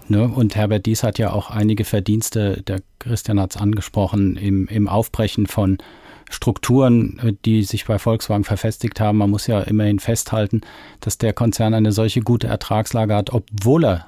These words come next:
doch offenbar relativ große Ineffizienzen in sich trägt. Ähm, Olli Blume hab ich erlebt, ähm, als jemand, der sehr freundlich auftritt. Das ist fast kumpelhaft, muss man sagen. Er ist auch irgendwie locker. Ich hab ihn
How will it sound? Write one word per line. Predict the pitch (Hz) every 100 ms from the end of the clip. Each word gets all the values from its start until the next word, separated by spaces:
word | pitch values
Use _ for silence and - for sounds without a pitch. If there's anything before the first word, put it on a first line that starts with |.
| -
doch | - 101 -
offenbar | 104 110 101 98 90 95
relativ | 107 117 - 107 -
große | 104 113 101
Ineffizienzen | 127 101 - - - 92 - 92
in | 92
sich | 92 92
trägt. | - 87 85 - - - - - - - - -
Ähm, | 120 117 -
Olli | 143 147
Blume | 127 165
hab | 147 143
ich | 156
erlebt, | 151 156 139 143 - - - -
ähm, | 113 113 120 -
als | 120 101 -
jemand, | 123 127 120 104
der | 110 104 -
sehr | 107 120
freundlich | 135 117 123 151 151 -
auftritt. | 135 135 - 139 123 - -
Das | 110 -
ist | 117 - _ _ _ _
fast | - - - 127 120 - -
kumpelhaft, | 139 143 143 147 - -
muss | 127 -
man | 123
sagen. | 117 117 123
Er |
ist | 107 113
auch | 110
irgendwie | 120 120 101
locker. | 98 107 - 156 156 - - - - - -
Ich | 101 113
hab | 123 120
ihn | 113 104